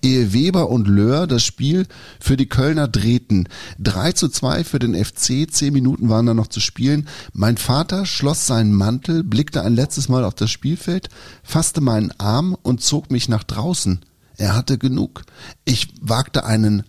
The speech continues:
leisen Protest, doch er antwortete nicht. Nicht mit Worten jedenfalls, nur mit diesem Blick,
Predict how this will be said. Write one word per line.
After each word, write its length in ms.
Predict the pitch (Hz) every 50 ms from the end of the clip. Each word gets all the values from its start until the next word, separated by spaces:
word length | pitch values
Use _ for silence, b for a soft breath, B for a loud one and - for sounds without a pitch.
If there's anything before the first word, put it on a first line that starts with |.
| _ _
leisen 460 | - 107 107 127 143 151 - 135 123
Protest, 560 | - - - - - - 143 165 - - -
doch 140 | 117 - -
er 200 | 113 85 80 -
antwortete 640 | 127 131 123 - - 95 101 98 - - - -
nicht. 380 | 98 98 92 - - - - - - _
Nicht 260 | - 120 - - -
mit 200 | 110 104 95 95
Worten 320 | 110 117 123 - - 107 92
jedenfalls, 560 | 101 107 101 107 101 - 110 101 104 - B B B B B B
nur 220 | B 127 143 165 185
mit 160 | 180 165 -
diesem 260 | 160 151 139 147 147
Blick, 300 | 123 120 120 117 - -